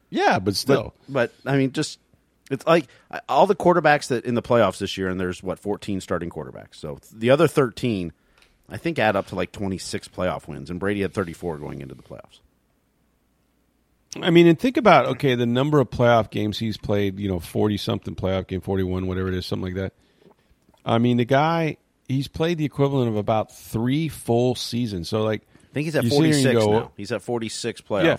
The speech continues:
Speaker 2: games,
Speaker 1: he's
Speaker 2: so that's almost three seasons.
Speaker 1: Almost three seasons. So you add three seasons to the twenty-one he just completed. <laughs> I mean, the guy, the guy's really forty-seven, you know?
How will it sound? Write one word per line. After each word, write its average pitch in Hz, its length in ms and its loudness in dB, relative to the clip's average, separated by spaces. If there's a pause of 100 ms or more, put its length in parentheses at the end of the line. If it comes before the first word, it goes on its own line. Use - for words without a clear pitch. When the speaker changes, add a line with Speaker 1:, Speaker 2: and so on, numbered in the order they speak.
Speaker 2:
games, 73 160 -10
Speaker 1:
he's 147 140 0
Speaker 2:
so 87 300 -4
that's - 320 -8
almost 117 340 -4
three 95 140 -8
seasons. 73 420 -14 (520)
Speaker 1:
Almost 170 400 2
three 156 160 0
seasons. 139 460 -4
So 135 140 0
you 139 160 0
add 170 180 2
three 160 240 -2
seasons 139 540 -2
to 135 160 -2
the 117 100 -4
twenty-one 139 600 0
he 143 100 0
just 123 220 -4
completed. 135 580 -2 (420)
<laughs> - 460 -4
I 214 80 6 (160)
mean, - 120 0 (100)
the 165 80 -2
guy, 143 420 4 (420)
the 135 100 -4
guy's 151 220 4
really 160 280 6
forty-seven, 131 720 0 (420)
you 117 80 -2
know? 120 240 2